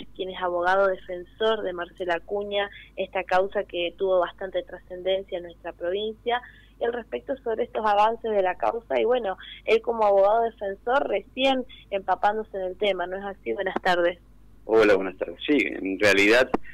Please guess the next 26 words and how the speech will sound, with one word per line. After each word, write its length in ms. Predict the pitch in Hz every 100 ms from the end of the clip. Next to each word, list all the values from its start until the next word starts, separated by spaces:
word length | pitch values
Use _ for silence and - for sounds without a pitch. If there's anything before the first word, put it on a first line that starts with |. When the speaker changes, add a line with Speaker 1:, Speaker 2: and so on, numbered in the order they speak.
| - - -
Speaker 2:
ya 180 | 98 104
venía 340 | 95 107 107 92
yo 220 | 101 95
mirando 720 | 90 95 98 101 98 95 90
y 80 | 90
observando 560 | 92 - 92 92 101 95
algunos 560 | 90 95 92 85 82 - - -
actos 280 | 98 98 -
procesales 460 | - 95 - 113 104
de 60 |
la 80 | 101
causa 340 | 95 117 113 123
porque 260 | 95 90
ya 140 | 92 92
me 120 | 95
habían, 460 | 101 101 92 80 - - - - - - -
eh, 240 | 95 90 85
contactado 680 | 85 - - 127 113 -
para, 340 | - 82 80 80 - - - - - -
para 180 | 90 87
asumir 420 | - 101 104 107
la, 500 | 98 90 85 82 - -
la 200 | 98 92
defensa 560 | 87 107 101 95 95
de 80 | 90
Locena. 600 | 85 - - 117 101 143